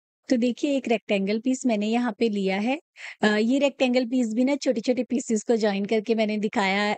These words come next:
बनाया है। आपको ना जोड़ दिख रहा होगा बीच में। अ, नीचे लाइनिंग ली है, अ,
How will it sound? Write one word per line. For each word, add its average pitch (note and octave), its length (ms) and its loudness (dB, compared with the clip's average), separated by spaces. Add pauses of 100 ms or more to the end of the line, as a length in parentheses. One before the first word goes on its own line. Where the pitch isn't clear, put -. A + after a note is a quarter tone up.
बनाया G3 500 0
है। A#3+ 160 2
आपको G#3+ 340 -6
ना A#3 100 2
जोड़ G#3 300 0
दिख F#3+ 220 -4
रहा G#3+ 140 2
होगा F#3+ 200 -2
बीच F#3 300 -6
में। A#3+ 180 -2 (460)
अ, G3 200 2
नीचे A#3 340 0
लाइनिंग A#3+ 440 0
ली B3+ 180 0
है, C4 200 0 (340)
अ, G3+ 280 2